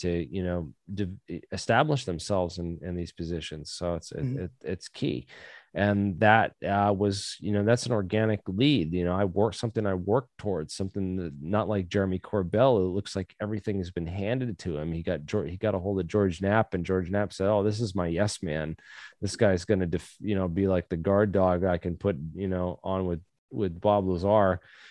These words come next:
Speaker 1: 'Cause you
Speaker 2: Mm-hmm.
Speaker 1: never see Bob Lazar go on alone and, and, or, or
Speaker 2: Yeah, he has
Speaker 1: have,
Speaker 2: to
Speaker 1: any,
Speaker 2: have a
Speaker 1: have a
Speaker 2: handler.
Speaker 1: debate, and he's always got, like, someone on with him. It's like, come on, man, he's got a handler. Exactly.
Speaker 2: Mm-hmm.
Speaker 1: It's like,
Speaker 2: Yeah.
Speaker 1: come on. It's so obvious at this point. It's
Speaker 2: <laughs>
Speaker 1: like,
Speaker 2: I
Speaker 1: and I
Speaker 2: wanna
Speaker 1: keep
Speaker 2: think,
Speaker 1: calm.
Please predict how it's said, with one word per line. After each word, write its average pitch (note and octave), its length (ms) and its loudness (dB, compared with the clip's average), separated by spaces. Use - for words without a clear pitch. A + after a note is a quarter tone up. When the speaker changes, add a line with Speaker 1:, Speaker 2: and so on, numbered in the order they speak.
Speaker 1:
'Cause G#2 120 6
you A#2 40 4
Speaker 2:
Mm-hmm. B2 60 6
Speaker 1:
never D3+ 200 10
see D#3 160 8
Bob D3 300 10
Lazar C#3 320 10
go C3 180 6
on C3+ 200 6
alone B2 600 6
and, G2+ 240 0
and, G2+ 160 0
or, G#2 220 6
or - 80 6
Speaker 2:
Yeah, - 20 6
he - 60 6
has - 140 8
Speaker 1:
have, - 0 -
Speaker 2:
to - 60 6
Speaker 1:
any, D#3 100 6
Speaker 2:
have - 60 2
a A2 80 4
Speaker 1:
have D3 180 10
a - 20 6
Speaker 2:
handler. C3 120 6
Speaker 1:
debate, C3 380 8
and G2+ 100 2
he's G2+ 200 6
always B2 260 4
got, C3 260 4
like, A2 160 0
someone B2 360 2
on A#2 240 6
with A2+ 200 4
him. F#2 200 2
It's - 180 -4
like, F2+ 220 -2
come A2+ 180 -4
on, E2 300 0
man, D#2 160 -4
he's E2+ 100 -4
got G2+ 140 0
a F#2 40 2
handler. F2+ 440 0
Exactly. - 500 -4
Speaker 2:
Mm-hmm. C#3+ 300 -2
Speaker 1:
It's - 240 -8
like, - 20 0
Speaker 2:
Yeah. B2 160 -2
Speaker 1:
come C3+ 180 -2
on. A2+ 160 6
It's G2+ 120 2
so D3+ 300 10
obvious C#3 540 10
at G2+ 120 0
this G2 180 0
point. F2+ 360 0
It's - 100 0
Speaker 2:
<laughs> - 20 6
Speaker 1:
like, G3+ 160 8
Speaker 2:
I G#3+ 60 10
Speaker 1:
and A3 80 12
I B3+ 80 12
Speaker 2:
wanna D4+ 80 10
Speaker 1:
keep B3 240 10
Speaker 2:
think, - 0 -
Speaker 1:
calm. B2 300 2